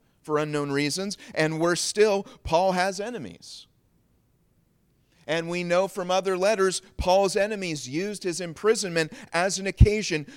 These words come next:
to insult and belittle him. They would say, "What,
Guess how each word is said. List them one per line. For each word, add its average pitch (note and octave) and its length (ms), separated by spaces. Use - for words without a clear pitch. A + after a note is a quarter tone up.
to D#3 220
insult E3 840
and B2 200
belittle A#2 480
him. F2 280
They A2+ 100
would A#2+ 120
say, B2+ 160
"What, C#3+ 340